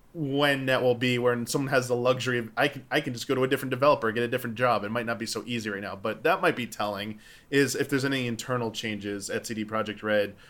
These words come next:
uh, after the launch of C-, of Cyberpunk.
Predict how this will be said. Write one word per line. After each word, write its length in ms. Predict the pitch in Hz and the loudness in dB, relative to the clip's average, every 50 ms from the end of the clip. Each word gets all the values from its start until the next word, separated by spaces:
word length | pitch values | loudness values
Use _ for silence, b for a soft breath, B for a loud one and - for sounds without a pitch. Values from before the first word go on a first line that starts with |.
| B B B B | B B B B
uh, 200 | 95 104 104 - | -2 -2 -2 0
after 560 | - 110 110 107 - - - 110 110 107 104 104 | 0 0 -2 -2 -2 -2 -2 0 0 0 -2 -2
the 120 | 104 110 | -4 -4
launch 520 | 107 107 104 107 107 104 104 - - - - | -4 -2 -2 -2 -4 -4 -4 -6 -8 -8 -6
of 480 | 98 101 98 98 98 95 95 95 95 - - | -4 -2 0 0 -2 -2 -4 -8 -10 -14 -12
C-, 320 | - - - 120 117 107 | -8 -8 -4 -2 -2 0
of 320 | 101 101 98 98 98 95 | 0 0 0 0 -2 -4
Cyberpunk. 600 | 92 - - 117 107 101 95 - 107 101 107 107 | -4 -4 -2 -2 -2 -2 -4 -6 -6 -6 -8 -8